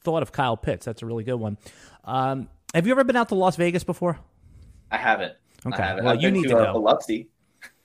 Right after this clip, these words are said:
Speaker 1: Okay, uh, the casino's there because one of our sponsors, Circa,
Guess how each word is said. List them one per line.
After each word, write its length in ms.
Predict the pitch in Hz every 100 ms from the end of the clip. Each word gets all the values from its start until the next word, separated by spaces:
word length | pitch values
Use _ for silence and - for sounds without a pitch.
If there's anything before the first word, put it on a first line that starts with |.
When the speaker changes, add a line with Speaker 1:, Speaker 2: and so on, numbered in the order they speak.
| _ _ -
Speaker 1:
Okay, 300 | 143 139 104
uh, 80 | 147
the 320 | 147 139 127
casino's 380 | - - 147 135
there 160 | 147 139
because 240 | 131 127
one 140 | 151
of 80 | 208
our 80 | 190
sponsors, 500 | - 156 156 - 117
Circa, 480 | - 147 147 170